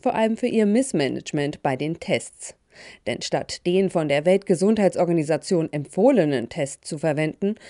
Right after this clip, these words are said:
schickten die C D C einen eigenen Test an die Labore der Bundesstaaten. Es stellte sich allerdings heraus, der Test der C D C funktionierte nicht.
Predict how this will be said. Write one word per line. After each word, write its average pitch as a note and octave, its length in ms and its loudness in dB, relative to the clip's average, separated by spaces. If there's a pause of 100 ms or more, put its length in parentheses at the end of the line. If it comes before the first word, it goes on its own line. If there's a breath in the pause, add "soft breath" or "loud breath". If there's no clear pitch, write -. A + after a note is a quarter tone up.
(140 loud breath)
schickten C4 420 0
die C4 140 0
C G#3 220 2
D G3 160 2
C D3 280 -2
einen F3 280 0
eigenen F#3 500 2
Test - 360 -6
an C#3+ 120 -2
die D3 80 -2
Labore D#3 400 2
der E3+ 140 6
Bundesstaaten. D#3 840 0 (300 loud breath)
Es - 200 -4
stellte E3+ 320 4
sich D3+ 260 -4
allerdings D#3 420 0
heraus, D3+ 560 0 (320 soft breath)
der - 200 -2
Test D#3+ 320 -2
der C#3+ 140 0
C D#3 180 -4
D F3 140 0
C C#3 280 -2
funktionierte D#3+ 800 -2
nicht. - 400 -6